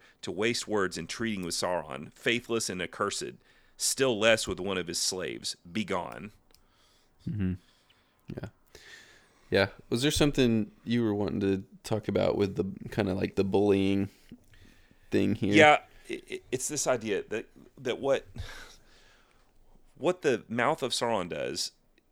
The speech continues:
Speaker 1: I-, I'm, I'm so impre-, I'm, I'm impressed with our time, first of all. Like,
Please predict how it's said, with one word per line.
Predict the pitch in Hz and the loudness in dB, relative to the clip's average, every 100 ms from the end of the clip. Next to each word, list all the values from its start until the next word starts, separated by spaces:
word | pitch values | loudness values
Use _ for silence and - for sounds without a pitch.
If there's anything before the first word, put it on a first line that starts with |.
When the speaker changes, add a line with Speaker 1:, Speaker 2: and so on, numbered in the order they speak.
| _ | _
Speaker 1:
I-, | 110 - | -10 -4
I'm, | 113 - | -4 -4
I'm | 101 113 | -8 -6
so | - 131 135 | 0 2 2
impre-, | 107 107 123 98 | -4 -6 -6 -6
I'm, | 95 90 - | -10 -10 -10
I'm | 92 | -10
impressed | 90 110 104 | -2 0 0
with | 90 | -4
our | 82 | -6
time, | - 95 90 76 92 | -4 -2 -2 -4 -12
first | 87 90 80 | -10 -10 -10
of | |
all. | 80 87 92 | -6 -6 -6
Like, | 92 - | -10 -12